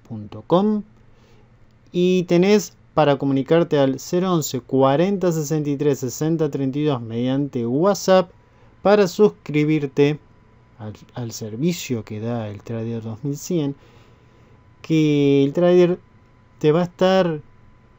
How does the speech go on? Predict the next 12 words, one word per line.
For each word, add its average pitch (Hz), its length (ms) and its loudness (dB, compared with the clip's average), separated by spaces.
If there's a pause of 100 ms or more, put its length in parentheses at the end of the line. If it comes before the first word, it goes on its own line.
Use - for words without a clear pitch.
(200)
eh, 120 120 -10
aconsejando, 135 1120 2 (840)
pateando 208 480 2
para 185 240 2
tu 170 120 -2
lado 165 380 2 (140)
sobre 120 340 -8
cuándo 156 840 0
comprar, 147 680 0
cuándo 131 340 -6
vender 131 480 -4 (840)
y 113 680 -12